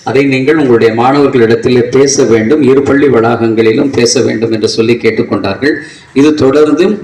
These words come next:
இருநூற்று நாற்பத்தி ஏழு, நாற்பத்தி எட்டு, நாற்பத்தி ஒன்பது, அதற்கு அடுத்தது ஐம்பதாவது வருஷம்,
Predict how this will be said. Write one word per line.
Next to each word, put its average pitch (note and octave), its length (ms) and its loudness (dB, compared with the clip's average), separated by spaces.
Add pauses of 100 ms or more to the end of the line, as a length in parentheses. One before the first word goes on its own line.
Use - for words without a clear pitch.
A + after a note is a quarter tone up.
இருநூற்று C3 440 0
நாற்பத்தி B2 460 -2
ஏழு, B2 440 0 (240)
நாற்பத்தி C3+ 420 -2
எட்டு, A#2 440 -2 (120)
நாற்பத்தி - 540 -2
ஒன்பது, B2 600 0 (220)
அதற்கு A2+ 420 -4
அடுத்தது E3+ 580 0 (220)
ஐம்பதாவது C#3+ 720 0
வருஷம், A2 440 -4